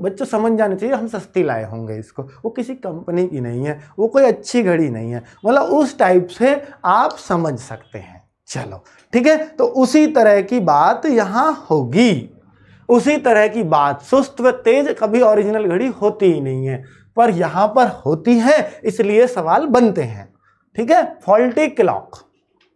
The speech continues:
तो बच्चों अब मैं क्वेश्चंस इसमें आपको तीन टाइप के करवाऊंगा, टाइप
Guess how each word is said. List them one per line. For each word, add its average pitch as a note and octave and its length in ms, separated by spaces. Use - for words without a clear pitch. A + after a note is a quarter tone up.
तो A#3+ 140
बच्चों G#3 320
अब - 120
मैं F#3+ 220
क्वेश्चंस B3 500
इसमें B3 340
आपको G#3 480
तीन C#4 520
टाइप G3+ 320
के C#4 140
करवाऊंगा, A2+ 560
टाइप A#3 360